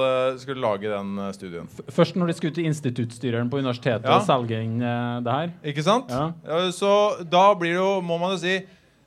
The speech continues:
Speaker 1: nå, eh, nå skal jeg, nå skal jeg si noe, og du må høre på meg i minst fem minutter.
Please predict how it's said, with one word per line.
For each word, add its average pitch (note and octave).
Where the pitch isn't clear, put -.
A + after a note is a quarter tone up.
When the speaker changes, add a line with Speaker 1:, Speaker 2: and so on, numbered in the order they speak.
Speaker 1:
nå, G#3+
eh, F#3+
nå F#3+
skal F#3+
jeg, F#3
nå E3+
skal F3
jeg -
si D3+
noe, A3
og D#3+
du D#3
må F3
høre A#2
på A#2
meg D3+
i D3+
minst C#3+
fem A#2+
minutter. A2+